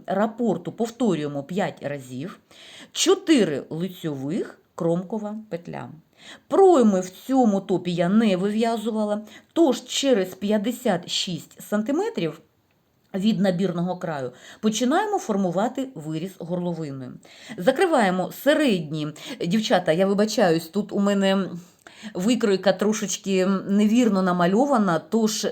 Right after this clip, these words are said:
те, що тут пряме, пряма спинка, не звертайте на це увагу. Тут є маленький-маленький такий виріз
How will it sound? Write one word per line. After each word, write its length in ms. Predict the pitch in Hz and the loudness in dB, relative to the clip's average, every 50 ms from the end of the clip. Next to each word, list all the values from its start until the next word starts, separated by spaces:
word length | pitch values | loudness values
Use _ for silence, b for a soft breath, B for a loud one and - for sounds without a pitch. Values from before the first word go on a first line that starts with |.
| - - - _ | -6 -8 -8 _
те, 160 | - 240 226 | -2 -2 0
що 160 | 220 - 208 | 0 0 -2
тут 380 | 196 - 220 208 - - - - | -2 0 -2 -2 -2 -4 -12 -4
пряме, 640 | - 185 196 196 214 226 262 311 311 - - 185 | 0 2 4 6 6 6 6 4 4 2 2 0
пряма 600 | 175 - - 190 196 196 208 233 262 262 - 180 | -2 -2 -2 0 2 2 4 4 2 2 0 -2
спинка, 600 | - - - - - 202 185 180 175 175 160 160 B B B B B | -6 -10 -12 -8 -4 -4 -4 -2 0 0 -2 -2 B B B B B
не 120 | 233 269 | 2 4
звертайте 500 | 220 240 285 285 254 208 175 160 - 170 | 4 2 0 2 2 2 2 2 0 -2
на 120 | 160 160 | -2 -4
це 180 | 160 160 - 185 | -4 -4 -4 -4
увагу. 420 | 165 170 170 165 147 151 156 160 | -2 -2 0 2 2 2 0 -2
Тут 440 | 160 - - - 254 277 330 - - | -6 -6 -4 -2 0 0 0 -2 -2
є 360 | 214 180 170 196 220 240 240 | -4 -4 -2 -2 0 2 2
маленький-маленький 1200 | 220 208 185 185 180 180 185 214 233 240 226 208 196 180 180 165 165 160 170 180 202 208 - 185 | 2 2 2 2 0 0 0 0 0 -2 -4 -6 -6 -4 -2 -2 0 0 -2 -2 -4 -4 -6 -8
такий 420 | 185 170 165 - - 180 180 180 B B B B B 226 | -6 -6 -6 -6 -6 -8 -8 -10 B B B B B -8
виріз 520 | 170 170 175 196 180 139 135 131 - - | -6 -4 -2 -2 -2 -2 -4 -6 -10 -14